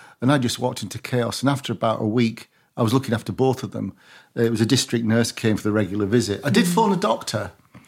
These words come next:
Speaker 1: and the doctor told me to give my father aspirins and put him to bed. That, that was it. And I was on my own for a week. I wasn't, didn't go into school 'cause obviously I couldn't. And then, then the social services came and they said, um,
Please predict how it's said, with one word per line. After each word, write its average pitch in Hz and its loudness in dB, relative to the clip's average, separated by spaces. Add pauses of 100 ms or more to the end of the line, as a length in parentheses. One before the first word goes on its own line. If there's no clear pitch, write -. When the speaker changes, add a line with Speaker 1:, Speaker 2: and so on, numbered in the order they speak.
(340)
Speaker 1:
and 127 4
the 127 6
doctor 127 0
told 113 2
me 113 4
to 107 -8
give 104 0
my 110 0
father 110 0
aspirins 104 -4
and 110 -2
put - -6
him 113 0
to 104 -6
bed. 104 -2 (960)
That, 131 0
that 147 0
was 123 -2
it. - -2 (720)
And 110 4 (420)
I 123 0
was 113 2
on 123 6
my 117 8
own 110 4
for 107 0
a 104 4
week. 107 0 (380)
I 135 2
wasn't, 139 2
didn't 139 4
go 123 2
into 101 0
school 104 2
'cause - -8
obviously 110 -4
I 113 -8
couldn't. 101 -4 (460)
And 113 4
then, 117 4
then 113 4
the 113 0
social 131 2
services 117 -2
came 110 -2
and 107 -4
they 107 -4
said, 110 -2
um, 104 -2